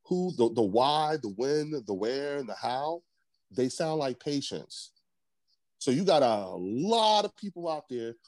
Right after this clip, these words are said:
who are medicating and don't even know it. And so for Black people as a whole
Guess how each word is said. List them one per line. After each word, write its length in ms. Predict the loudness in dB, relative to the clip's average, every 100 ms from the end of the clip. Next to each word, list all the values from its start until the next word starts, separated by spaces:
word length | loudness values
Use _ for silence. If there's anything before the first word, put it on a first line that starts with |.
| -8
who 140 | 0 0
are 80 | 0
medicating 800 | -2 -4 -4 -4 -4 -6 -4 -4
and 100 | 0
don't 180 | 0
even 320 | 0 -2 -4 -2
know 240 | -2 -2
it. 120 | -8 _ _ _ _ _ _ _ _ -2
And 140 | 0
so 300 | 0 2 2
for 260 | 2 0 0
Black 640 | -2 -2 0 0 -4 -8
people 460 | -6 -6 -6 -6 -4
as 220 | -2 -2
a 120 | -4
whole 540 | -6 -6 -2 -2 -2